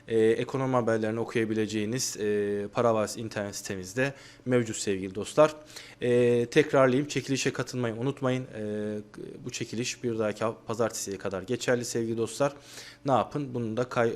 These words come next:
e, bunları da kaçırmayın. Tabii, e, bizim kendi yaptığımız çekilişler, ücretsiz airdrop ve white listeleri de kaçırmamak için ne yapmanız lazım?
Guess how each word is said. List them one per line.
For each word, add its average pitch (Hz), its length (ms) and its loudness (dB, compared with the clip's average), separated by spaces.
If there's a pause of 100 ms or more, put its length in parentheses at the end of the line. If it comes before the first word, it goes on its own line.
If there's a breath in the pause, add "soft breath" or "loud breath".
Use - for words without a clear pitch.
(200)
e, 110 380 -2
bunları 107 300 -4
da 135 80 -2
kaçırmayın. 123 560 -2 (360 loud breath)
Tabii, 156 420 6
e, 127 280 6
bizim 143 200 0
kendi 139 260 2
yaptığımız 127 400 2
çekilişler, 113 580 -4
ücretsiz 120 460 -2
airdrop 110 440 -2
ve 107 40 -2
white 117 320 2
listeleri 104 320 -4
de 107 60 -8
kaçırmamak 107 420 -6
için 110 200 -10
ne 123 40 2
yapmanız 107 420 -2
lazım? 107 320 -4